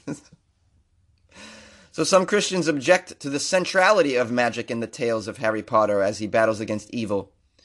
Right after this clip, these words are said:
embodied in, embodied in the dark wizard Lord Voldemort. Oh boy. The Harry Potter books are reckoned to be the most popular fiction works in publishing history, by the way. More than five hundred million copies have been sold worldwide. Wow.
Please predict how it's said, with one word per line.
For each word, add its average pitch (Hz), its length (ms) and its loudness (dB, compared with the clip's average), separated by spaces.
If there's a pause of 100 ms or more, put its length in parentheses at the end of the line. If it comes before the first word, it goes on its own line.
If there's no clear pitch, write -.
(460)
embodied 143 540 4
in, 151 160 -6 (240)
embodied 151 580 2 (580)
in 143 120 -2
the 139 80 2
dark 156 300 4
wizard 156 340 -2
Lord 156 320 4
Voldemort. 156 540 2 (1080)
Oh 110 140 -2
boy. 64 240 -4 (880)
The 107 80 -14
Harry 110 180 2
Potter 110 240 2
books 110 220 -4
are 98 80 -2
reckoned 113 300 -4
to 110 60 -12
be 110 100 -4
the 104 80 -4
most 113 220 -6
popular 131 360 0
fiction 123 360 -8
works 139 280 -2
in 110 100 -6
publishing 151 440 -4
history, 139 360 -4
by 92 180 0
the 90 100 -4
way. 92 120 -2
More 110 160 -4
than 113 140 -6
five 123 240 -6
hundred 110 180 -8
million 107 240 -6
copies 117 360 -4
have 92 100 -8
been 92 100 -8
sold 110 300 -6
worldwide. 104 560 -2
Wow. - 300 -8